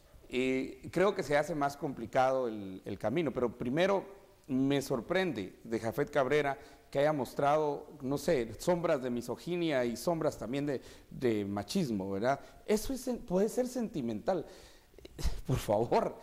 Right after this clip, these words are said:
tiene que públicamente disculparse con la gobernadora, pero también la gobernadora tiene que denunciar.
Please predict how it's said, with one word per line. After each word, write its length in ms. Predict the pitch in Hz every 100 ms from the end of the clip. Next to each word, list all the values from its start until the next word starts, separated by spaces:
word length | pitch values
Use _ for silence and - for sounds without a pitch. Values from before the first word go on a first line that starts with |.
| - - - -
tiene 480 | - 131 170 240 -
que 580 | 160 175 226 - - - _ _
públicamente 880 | - 151 240 240 247 220 160 180 180 - - -
disculparse 520 | 170 - 220 247 - - - - _
con 140 | - 135
la 80 |
gobernadora, 560 | 131 123 113 113 110 92 - - -
pero 200 | - 170
también 240 | 160 156 180
la 60 |
gobernadora 300 | 202 143 165
tiene 260 | 170 147 160
que 380 | 151 143 147 -
denunciar. 640 | 127 131 120 113 214 170